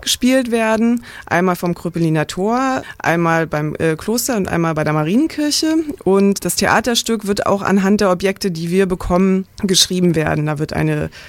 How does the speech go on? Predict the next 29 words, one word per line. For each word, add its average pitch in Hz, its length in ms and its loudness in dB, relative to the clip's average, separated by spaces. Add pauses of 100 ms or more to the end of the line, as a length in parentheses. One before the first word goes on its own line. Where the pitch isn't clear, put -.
(200)
wird 175 120 -2
sich - 160 0
eine 170 200 2
Geschichte 170 400 -2
drumherum 160 560 0
spinnen. 156 560 -4 (500)
Dann 190 180 4
haben 202 120 4
wir 196 80 4
noch 180 260 0
zusammen 180 440 0
mit 170 140 -2
Loro 262 300 2
ein 190 240 0
Projekt 180 560 -2
mit 170 140 2
der 160 80 0
Werkstattschule. 277 840 0 (360)
Da - 120 0
führen 190 280 2
wir 175 80 0
Zeitzeugeninterviews 214 1080 0
von 180 140 0
Rostocker 180 460 -4
und 175 80 0
Rostockerinnen, 180 640 0
die 165 140 0
einfach 170 280 -2
erzählen, 180 600 0